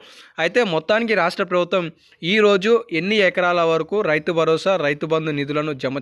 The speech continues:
చేయబోతుంది, అలాగే ఎంత పట్టా కలిగిన వారికి ఏ రోజున మీ ఖాతాలోకి ఆ నిధులను రాష్ట్ర ప్రభుత్వం మళ్లించబోతుంది అనే సమాచారాన్ని రైతు భరోసా, రైతు బంధు, పంట పెట్టుబడి సాయానికి సంబంధించిన సమాచారాన్ని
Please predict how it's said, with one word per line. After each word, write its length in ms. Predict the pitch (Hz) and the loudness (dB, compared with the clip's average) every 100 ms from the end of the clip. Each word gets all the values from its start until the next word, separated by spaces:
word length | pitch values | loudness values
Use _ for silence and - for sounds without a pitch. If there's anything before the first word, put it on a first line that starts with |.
| 151 | -2
చేయబోతుంది, 600 | 147 143 143 147 160 240 - - - - | -2 -2 -4 -4 -6 -6 -12 -20 -18 -4
అలాగే 480 | 147 185 208 208 233 _ - | 0 0 0 -2 -4 _ -10
ఎంత 320 | 143 - - 226 220 | -4 -4 0 0 2
పట్టా 300 | 196 185 196 | 0 0 -2
కలిగిన 380 | 190 180 180 175 | 0 -2 -2 -2
వారికి 380 | 165 160 165 233 | 0 0 -2 -4
ఏ 240 | 165 165 | 0 2
రోజున 480 | 208 220 202 220 160 170 | 4 2 2 0 -2 -4
మీ 160 | 160 | -6
ఖాతాలోకి 640 | 156 160 160 180 180 175 180 | 0 0 2 2 2 2 0
ఆ 100 | 156 | 0
నిధులను 500 | 147 147 180 190 165 | -2 0 0 0 0
రాష్ట్ర 320 | 139 147 170 | 0 -2 -4
ప్రభుత్వం 420 | 165 160 165 147 | -2 -2 -2 -4
మళ్లించబోతుంది 720 | 139 151 165 147 147 143 147 | -4 -4 -4 -2 -2 -2 -4
అనే 200 | 143 143 | -4 -4
సమాచారాన్ని 840 | 135 135 139 143 147 143 160 156 - - - - | -4 -4 -2 -2 -2 -2 -2 -4 -8 -18 -20 -4
రైతు 280 | 143 156 185 | -2 0 0
భరోసా, 420 | 170 170 170 180 | 2 2 2 0
రైతు 280 | 151 151 165 | 0 0 -2
బంధు, 260 | 156 160 | -2 -2
పంట 240 | 165 147 143 | -4 -4 -2
పెట్టుబడి 440 | 165 151 147 147 | -4 -2 -2 -2
సాయానికి 400 | 147 147 143 143 | -2 -2 -2 -6
సంబంధించిన 580 | 143 139 143 139 135 143 | -6 -6 -6 -8 -8 -8
సమాచారాన్ని 800 | 131 135 147 147 143 143 165 | -6 -4 -4 -2 -2 -2 -4